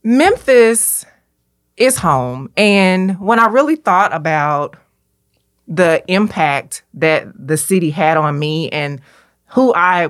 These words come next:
was able to become, who I am today, it's because of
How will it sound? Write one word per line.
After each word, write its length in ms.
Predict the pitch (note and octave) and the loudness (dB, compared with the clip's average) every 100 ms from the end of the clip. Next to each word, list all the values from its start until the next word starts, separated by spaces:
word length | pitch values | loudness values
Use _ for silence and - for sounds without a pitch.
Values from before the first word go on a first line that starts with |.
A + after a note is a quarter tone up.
| - | -6
was 220 | D3+ F3+ | -6 -4
able 320 | F3 F3 E3+ D#3+ | -2 -2 -4 -6
to 200 | - G3 | -4 -4
become, 460 | D3+ D3+ F#3+ F3 E3+ | -4 -4 0 0 0
who 140 | G#3+ | 0
I 160 | G3 D#3 | 0 0
am 180 | E3+ E3 | -2 -4
today, 340 | E3 D3+ D3+ | -4 -2 -2
it's 200 | D3+ E3+ | -4 -6
because 460 | F#3 F3 F#3+ E3+ E3 | -6 -4 0 0 -2
of 340 | D3 C#3+ C#3 | -2 -2 -4